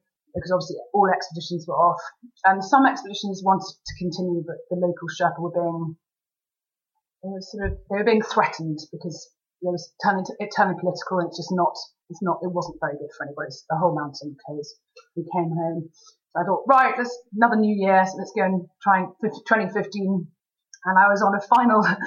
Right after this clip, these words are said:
<laughs> training climb in Chamonix, um, with a guide friend over there. And I got caught in an ice avalanche, which I'll send you a photo, and I've got a small scar here. It's disgusting. I'll send it when you just don't look at it when you've been eating. And, um,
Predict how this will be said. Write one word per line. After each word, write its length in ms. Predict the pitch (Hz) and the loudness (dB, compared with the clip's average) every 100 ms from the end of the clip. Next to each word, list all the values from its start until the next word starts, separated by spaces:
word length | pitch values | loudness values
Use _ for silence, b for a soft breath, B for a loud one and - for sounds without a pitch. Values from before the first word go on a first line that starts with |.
| - | -8
<laughs> 280 | - - | -12 -10
training 300 | - 254 220 220 | 2 4 4 4
climb 220 | 220 202 | 4 4
in 60 | 202 | 2
Chamonix, 600 | 220 196 196 190 185 196 - _ | 4 4 4 2 0 -2 -12 _
um, 200 | 180 185 | 4 4
with 100 | 185 | 4
a 120 | 180 185 | 2 4
guide 300 | 190 185 180 | 6 6 4
friend 260 | 185 175 175 | 2 2 2
over 180 | 180 | 2
there. 320 | 175 175 175 180 B B B B - | 4 8 8 6 B B B B 2
And 100 | 190 | 6
I 140 | 190 | 6
got 140 | 190 214 - | 6 4 6
caught 220 | 226 214 | 4 4
in 60 | 220 | 4
an 40 | |
ice 240 | 220 214 | 4 6
avalanche, 420 | 208 190 190 180 - | 4 6 6 4 0
which 100 | - | -2
I'll 120 | 190 185 | 2 4
send 220 | 214 202 | 2 2
you 100 | 190 | 2
a 80 | 190 | 4
photo, 320 | 202 196 175 | 2 2 0
and 80 | 175 | 0
I've 120 | 175 | 0
got 80 | 185 | -2
a 40 | |
small 300 | 185 196 190 | -2 -2 0
scar 420 | 185 - 196 190 | 0 4 6 6
here. 300 | 190 190 185 180 B B B _ | 4 4 4 4 B B B _
It's 200 | 233 226 | 2 2
disgusting. 540 | 240 - 240 240 214 | 0 4 4 4 4
I'll 80 | 220 | 4
send 180 | - - | 6 4
it 60 | 226 | 6
when 120 | 208 | 4
you 40 | |
just 140 | 202 285 | 4 4
don't 140 | 226 | 6
look 120 | 233 | 6
at 80 | 247 | 4
it 40 | |
when 100 | 196 | 2
you've 180 | 208 208 | 2 2
been 120 | 214 | 4
eating. 360 | 214 214 196 175 B B B B - | 4 4 0 -2 B B B B 2
And, 340 | 202 202 208 | 6 6 4
um, 480 | 208 208 202 208 202 | 6 6 6 2 -2